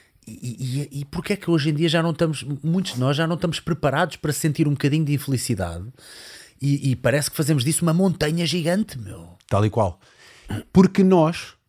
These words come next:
Speaker 2: porque nós acreditamos claramente que a emoção, e agora passando já um pouquinho para a ansiedade, estavas a falar de
Speaker 1: Claro,
Speaker 2: questão,
Speaker 1: claro.
Speaker 2: nós acreditamos que a emoção que, que sentimos, ok, somos nós próprios.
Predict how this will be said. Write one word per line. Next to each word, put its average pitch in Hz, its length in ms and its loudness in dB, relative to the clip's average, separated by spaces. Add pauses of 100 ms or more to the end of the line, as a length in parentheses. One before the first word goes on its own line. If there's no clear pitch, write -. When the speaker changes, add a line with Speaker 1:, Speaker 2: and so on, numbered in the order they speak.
Speaker 2:
porque 131 240 2
nós 117 400 4
acreditamos 135 1080 2 (500)
claramente 117 760 4 (400)
que 127 300 6
a 127 60 8
emoção, 139 680 6 (440)
e 113 100 6
agora 120 200 8
passando 117 360 0
já 113 220 4
um 98 100 0
pouquinho 107 320 2
para 101 120 0
a 101 40 2
ansiedade, 101 360 -2
estavas 101 240 -4
a 104 60 -2
falar 123 240 -2
de - 80 -10
Speaker 1:
Claro, 170 240 2
Speaker 2:
questão, 120 60 0
Speaker 1:
claro. 190 160 0 (120)
Speaker 2:
nós 143 280 4
acreditamos 135 880 4 (100)
que 117 340 4
a 113 60 4
emoção 117 400 4
que, - 80 -6 (100)
que - 160 -10
sentimos, 107 600 2 (340)
ok, 127 380 4
somos 151 320 4
nós 139 180 -2
próprios. 104 380 -4